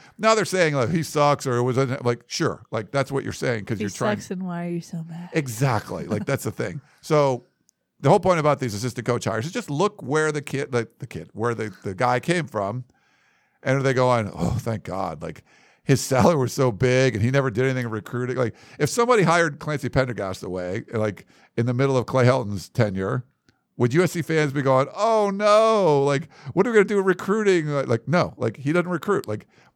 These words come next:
Speaker 1: there, you'd be like, "Oh, uh, well, maybe we won't give up, like, third and eighteens anymore to the opponents. Uh, maybe we'll actually recruit people." So if people were gonna hire away some of the assistant coaches from U S C, outside of, like, Cliff Kingsbury,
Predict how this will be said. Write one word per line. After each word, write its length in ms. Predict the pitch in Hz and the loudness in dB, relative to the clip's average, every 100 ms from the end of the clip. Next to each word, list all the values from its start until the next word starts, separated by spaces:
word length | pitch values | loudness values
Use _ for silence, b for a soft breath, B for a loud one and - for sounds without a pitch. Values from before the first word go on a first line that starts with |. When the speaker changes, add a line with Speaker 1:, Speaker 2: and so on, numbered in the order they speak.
| _ | _
Speaker 1:
there, 220 | 165 175 160 _ | 2 2 0 _
you'd 180 | 139 147 | 0 2
be 80 | 147 | 2
like, 260 | 131 107 _ _ - | 2 0 _ _ 0
"Oh, 280 | 156 82 120 _ _ _ _ - - | 0 0 -10 _ _ _ _ -14 -2
uh, 340 | 127 127 131 | 2 2 2
well, 120 | 165 | 0
maybe 200 | 160 180 | -2 0
we 100 | 180 | 2
won't 220 | 180 180 160 | 2 0 -2
give 120 | 170 | -2
up, 200 | 165 156 | 0 -2
like, 160 | 156 - _ _ | -4 -6 _ _
third 280 | _ 156 160 | _ -2 0
and 160 | 160 143 | -2 -2
eighteens 540 | 147 147 175 135 104 | -4 -2 -4 -4 -4
anymore 480 | 107 98 95 92 92 | -6 -6 -6 -6 -6
to 160 | 90 107 | -6 -6
the 100 | 110 | -6
opponents. 460 | - 117 101 - b b b b | -4 -4 -4 -10 b b b b
Uh, 340 | 107 107 110 110 | -6 -4 -2 0
maybe 160 | 131 156 | -2 0
we'll 140 | 160 | 0
actually 300 | 156 - 147 | 0 -2 -2
recruit 420 | 131 131 208 202 | -2 -4 -6 -6
people." 500 | 131 113 95 92 80 _ _ _ _ _ _ _ _ _ _ | -6 -4 -4 -6 -6 _ _ _ _ _ _ _ _ _ _
So 440 | - 147 139 127 _ _ _ _ _ - | -2 0 0 -2 _ _ _ _ _ -6
if 260 | 113 - - _ - | -6 -8 -20 _ -6
people 220 | 208 214 | 0 2
were 80 | 185 | 4
gonna 100 | 147 | 4
hire 180 | 147 | 4
away 160 | 143 135 | 2 0
some 180 | - 123 | 0 -2
of 60 | |
the 60 | 113 | -4
assistant 380 | - 131 - 95 | -4 -6 -6 -4
coaches 240 | 107 95 | -4 -6
from 160 | 101 98 | -10 -8
U 100 | 95 | -8
S 100 | - | -8
C, 340 | 101 90 92 - B B | -8 -8 -10 -14 B B
outside 300 | 139 147 156 | 0 2 2
of, 80 | 127 | 2
like, 140 | 117 | -4
Cliff 220 | - 131 - | -4 -4 -2
Kingsbury, 580 | 139 107 90 92 107 | -4 -4 -6 -6 -6